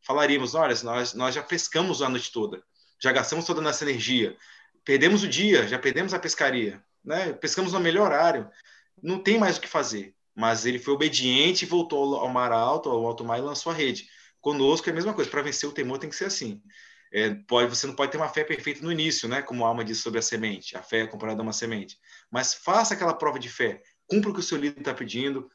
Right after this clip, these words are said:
cumpra o que a Escritura tá pedindo, se esfor-, nos esforcemos em ouvir a palavra do profeta vivo, ouvir os conselhos de nossas esposas e as irmãs dos seus esposos, é, então tomar essa decisão em fazer, porque a, depois que fizer, vai aumentar o seu poder de,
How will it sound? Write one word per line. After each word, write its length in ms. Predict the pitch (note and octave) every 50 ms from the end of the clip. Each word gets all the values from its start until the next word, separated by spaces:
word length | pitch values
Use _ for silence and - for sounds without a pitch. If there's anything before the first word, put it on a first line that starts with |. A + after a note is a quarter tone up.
| _ _
cumpra 220 | - E3 E3 E3+
o 20 |
que 80 | E3+ E3
a 20 |
Escritura 320 | D3 - D#3 C3+ C#3+ C3 C#3
tá 120 | C#3 B2+
pedindo, 560 | - B2 A2 G2+ A2 A#2+ B2 B2 A#2+ A#2+ A#2+ _ _ _ _
se 120 | _ - C3+
esfor-, 340 | A#2+ - - B2+ A#2 A2+ A#2+
nos 180 | C3 C3 C3+
esforcemos 520 | D3 - - - C#3+ - - D#3+ E3 D#3 E3+
em 240 | E3 D3+ C3 - - _
ouvir 300 | - C#3+ C#3 A#2 C3+ D#3
a 60 | D3+ C#3+
palavra 280 | - C3+ B2 B2 B2
do 60 | B2
profeta 320 | - B2 A2+ - B2 A#2+ A2
vivo, 240 | G#2 B2 C#3 C3+ C3+ - - - - - - _ _ _ _
ouvir 320 | - C#3 C#3+ C3 - D3+ D#3+
os 100 | D#3+ -
conselhos 300 | - C#3 - D3 C3+ A#2+
de 60 | C3
nossas 220 | B2+ - - A#2+
esposas 680 | A2+ - - - - A2 A#2+ B2+ B2+ B2 C3 C3+ C3+ -
e 120 | - A2+
as 140 | A#2+ A2+ A#2
irmãs 320 | B2 A#2 A#2 A#2 A2+ A2 G#2
dos 180 | G#2 G2+ -
seus 140 | - B2+ A#2+
esposos, 840 | A2+ G#2+ - - - G#2 G#2+ A2 A2+ G#2+ A#2 A#2+ - - - - _ _ _ _ _ _ _ _ _ -
é, 480 | G#2 G#2+ G#2+ G#2 G2 G2 F#2+ F2+ - _ _ _ _
então 520 | G#2 A2+ A2 A2 C3 B2 C3 D3 C3+ - - _
tomar 280 | - C#3 B2+ B2+ C3 C3+
essa 160 | C#3 - C#3+
decisão 280 | C#3 C#3+ C#3 - - C3
em 60 | B2+
fazer, 640 | - - F3 D#3+ B2+ A#2+ B2+ C3 B2+ B2 B2 - _
porque 300 | _ - - - B2+ A#2+
a, 260 | A2+ G#2 G2 F#2 - - _ _ _ _ _ _
depois 400 | - A2+ A2 A2+ C#3+ E3 G#3 G3+
que 120 | G3+ - E3+
fizer, 600 | - E3+ B2+ A2 A#2 A#2 C3+ E3 F3+ - - - -
vai 200 | - G#2+ A#2 B2+
aumentar 380 | D#3 F3+ F3 - - C#3 B2
o 80 | B2 A2+
seu 220 | - - B2 A2+
poder 540 | - - - B2 A#2+ G#2+ A#2+ A#2+ A#2 A2+ A2+
de, 280 | - - G#2+ G2+ G2+